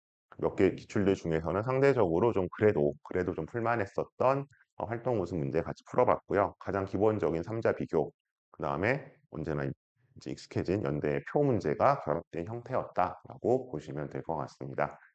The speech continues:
이상으로 설명 마치고요. 역시 이제 저랑 좀 같이 준비를 해야겠다라고 싶으신 분들은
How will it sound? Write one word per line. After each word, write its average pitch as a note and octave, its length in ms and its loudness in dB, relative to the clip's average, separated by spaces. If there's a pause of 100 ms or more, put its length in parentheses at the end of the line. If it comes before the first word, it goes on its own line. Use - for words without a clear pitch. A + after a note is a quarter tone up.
(260)
이상으로 D3+ 320 4
설명 C#3 220 2
마치고요. G#2+ 580 2
역시 F2 220 -4
이제 F2 100 0
저랑 A#2 360 4
좀 A#2 100 0
같이 - 260 -10
준비를 F2+ 380 -4
해야겠다라고 F2+ 640 0
싶으신 A2 340 -6
분들은 E2+ 600 0